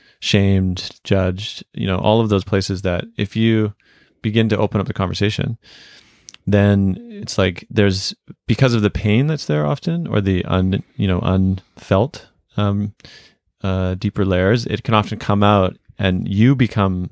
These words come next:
the target of those projections. So, like, we've found in, again, stirring this conversation often, we can get a lot of, um, you know, judgment around these things because, you know, it's coming from a culture itself, which is so deeply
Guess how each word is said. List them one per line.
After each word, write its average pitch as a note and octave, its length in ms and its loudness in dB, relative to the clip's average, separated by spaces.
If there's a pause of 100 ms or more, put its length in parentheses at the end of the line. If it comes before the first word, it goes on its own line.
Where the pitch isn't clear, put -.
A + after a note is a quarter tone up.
the F#2+ 80 -2
target F#2+ 440 -4 (140)
of F2 400 -4 (260)
those F2+ 300 -2
projections. - 580 -8 (580)
So, - 180 0
like, F#2 180 2
we've G2+ 280 2
found F#2 340 0
in, F2+ 320 -2
again, F#2 220 -2
stirring F#2+ 360 0
this F2+ 100 -2
conversation F2 520 0
often, E2+ 300 -2 (400)
we G#2 140 0
can G2 220 0
get F2 200 0
a F#2+ 120 -2
lot F2+ 260 2
of, F2 480 0
um, F2+ 400 0 (600)
you G#2 80 0
know, F#2 120 4
judgment G2+ 540 0
around F2 320 0
these F2 180 -2
things - 240 -6
because, F#2 600 -2
you C#3+ 80 0
know, F2 60 0
it's - 100 -4
coming G#2+ 320 2
from - 180 -6
a - 40 -4
culture - 280 -6
itself, - 360 -4
which - 180 -6
is F2 80 -2
so - 120 0
deeply F2+ 480 0